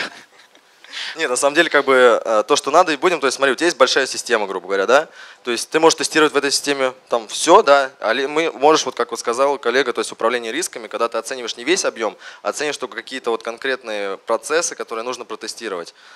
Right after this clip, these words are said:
Вот, и это, как бы, это, э, означает, что, как бы, что надо тестировать и что будем. То есть то, что мы будем тестировать, оно обычно меньше всегда, чем то, что надо.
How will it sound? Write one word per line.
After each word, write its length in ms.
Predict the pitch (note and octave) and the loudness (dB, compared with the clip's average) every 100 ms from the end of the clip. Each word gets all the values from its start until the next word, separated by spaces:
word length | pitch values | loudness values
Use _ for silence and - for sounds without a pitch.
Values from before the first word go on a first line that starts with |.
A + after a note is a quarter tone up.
| - | -16
Вот, 220 | G#2 G#2 G2 | -6 -6 -4
и 120 | A2+ | -4
это, 120 | C#3 | -4
как 140 | C3 A#2+ | -4 -2
бы, 80 | |
это, 520 | A#2+ F#2 A#2+ B2 A#2 - - | -2 -2 -2 0 -2 -4 -6
э, 220 | G#2 G#2 | -2 0
означает, 380 | G#2+ A#2+ A#2+ B2+ | 0 -2 0 0
что, 140 | G#2 G2+ | 0 -8
как 120 | G2 | -10
бы, 60 | |
что 160 | G2 A2+ | -8 -4
надо 220 | C3 E3+ | -2 -2
тестировать 380 | C#3 A#2 A2+ G2 | -6 -8 -8 -8
и 40 | |
что 160 | G#2 B2 | -10 -10
будем. 220 | A2 A2 | -10 -10
То 60 | F#2 | -8
есть 140 | F#2+ | -10
то, 100 | - | -6
что 140 | A2+ B2+ | -6 -6
мы 80 | A#2+ | -8
будем 180 | E3+ | -8
тестировать, 300 | E3+ - A2+ | -10 -8 -8
оно 120 | G#2+ A2 | -4 -6
обычно 280 | A#2 A#2 G2+ | -6 -10 -12
меньше 320 | A2+ G#2+ - | -12 -8 -8
всегда, 260 | - G2 G#2+ | -8 -6 -8
чем 160 | - | -8
то, 100 | G2 | -12
что 160 | G2 G2+ | -12 -8
надо. 280 | G2 F2+ | -8 -10